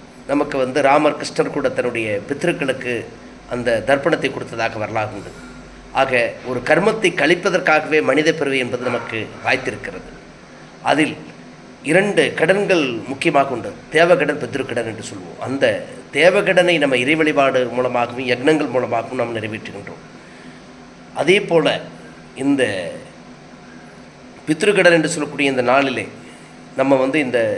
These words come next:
புரட்டாசி மாசத்தில் இந்த பதினைந்து நா-, பதினைந்து நாட்களும் நம்முடைய முன்னோர்களை நம்ம வணங்கும் பொழுது நமக்கு கிடைக்க வேண்டிய அனைத்து விஷயங்களும் கண்டிப்பாக கிடைக்கும். அந்த வகையில் முதல் நாளாக இன்று சிவபெருமானை வணங்கி கூடவே நம்முடைய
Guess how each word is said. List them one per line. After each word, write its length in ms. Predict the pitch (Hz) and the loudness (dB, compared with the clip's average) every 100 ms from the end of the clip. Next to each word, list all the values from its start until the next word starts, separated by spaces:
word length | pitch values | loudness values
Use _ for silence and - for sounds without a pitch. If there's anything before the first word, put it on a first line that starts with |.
| 87 - - - - - | -6 -12 -16 -16 -14 -10
புரட்டாசி 400 | 143 185 180 175 | 2 4 4 4
மாசத்தில் 400 | 151 139 - 139 | 2 2 -4 -4
இந்த 120 | 120 107 | -2 0
பதினைந்து 300 | 123 151 151 | 0 2 2
நா-, 160 | 147 - | 2 0
பதினைந்து 400 | 131 147 170 151 127 | -2 2 2 4 2
நாட்களும் 440 | 135 - 147 123 | 0 0 -2 -2
நம்முடைய 260 | 113 110 113 | -4 -6 -4
முன்னோர்களை 380 | 127 170 156 139 120 | 0 0 0 -2 -2
நம்ம 160 | 110 | -2
வணங்கும் 300 | 110 131 131 117 | -2 -2 -4 -6
பொழுது 220 | 113 113 - - - - - - - - - - | -6 -8 -10 -16 -20 -20 -20 -20 -20 -20 -20 -4
நமக்கு 260 | 131 147 135 - | 0 0 0 2
கிடைக்க 200 | 165 180 190 | 2 2 2
வேண்டிய 200 | 170 143 120 | 4 2 4
அனைத்து 360 | 185 240 - 240 | 2 2 0 -2
விஷயங்களும் 460 | 190 175 143 139 127 - - - - | 0 -2 0 -2 -2 -8 -18 -18 -4
கண்டிப்பாக 440 | 156 165 160 135 120 | 0 2 2 2 0
கிடைக்கும். 340 | 113 110 117 123 | -8 -8 -2 0
அந்த 120 | 143 151 | 2 2
வகையில் 280 | 143 135 135 | 0 0 0
முதல் 240 | 160 220 175 | 2 2 4
நாளாக 340 | 160 160 147 139 120 | 4 4 2 0 -4
இன்று 220 | 123 104 - - - - - - - | -6 -10 -14 -20 -20 -20 -20 -10 -2
சிவபெருமானை 640 | 165 208 214 190 165 147 117 | 0 2 4 6 6 4 2
வணங்கி 360 | 113 139 104 - - - - - - - - - - - - - - - - - - - - | 0 0 -2 -10 -16 -20 -20 -20 -20 -20 -20 -20 -20 -20 -20 -20 -20 -20 -20 -20 -20 -20 -2
கூடவே 280 | 185 202 190 160 | 4 4 4 4
நம்முடைய 260 | 143 135 | 2 2